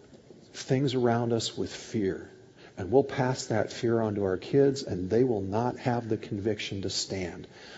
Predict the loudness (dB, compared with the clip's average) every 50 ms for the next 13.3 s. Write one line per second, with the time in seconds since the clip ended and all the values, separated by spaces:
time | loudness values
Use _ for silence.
0 | -16 -2 2 4 4 4 2 -2 0 2 4 4 4 4 4 2 2 0 0 0
1 | 2 2 0 0 0 -2 -4 -4 -4 -4 -4 -2 -2 -2 -2 0 0 0 0 0
2 | -2 -4 -4 -4 -6 -12 -18 -18 -18 -8 -6 -6 -2 2 4 4 4 4 4 6
3 | 6 8 8 8 8 8 4 4 -2 -8 -4 4 6 8 8 8 6 4 2 2
4 | -2 -8 -10 -14 -14 -14 -12 -4 -4 -2 -2 0 -2 0 4 6 6 6 6 4
5 | 2 4 6 6 8 8 6 4 4 2 4 2 4 2 2 0 4 4 4 4
6 | 4 2 -2 -4 -4 -6 -8 -14 -18 -10 4 6 8 8 8 8 8 6 8 8
7 | 8 6 6 4 4 4 2 2 0 -2 0 8 10 10 10 10 8 8 10 10
8 | 10 12 12 10 12 12 10 8 6 6 6 6 6 4 4 2 2 2 2 0
9 | -2 -2 -4 -4 -4 -4 -2 0 0 2 2 2 2 0 0 0 0 -2 -4 -8
10 | -12 -16 -18 -20 -20 -20 -20 -20 _ -20 -20 -20 -20 -20 -20 -20 _ -20 -20 _
11 | -20 -20 -20 _ -20 -20 _ -20 -20 -20 -8 -6 -2 0 0 2 4 4 6 6
12 | 6 6 4 2 2 2 2 2 2 4 4 4 4 2 2 2 0 0 0 -2
13 | -4 -8 -8 -8 -8 -10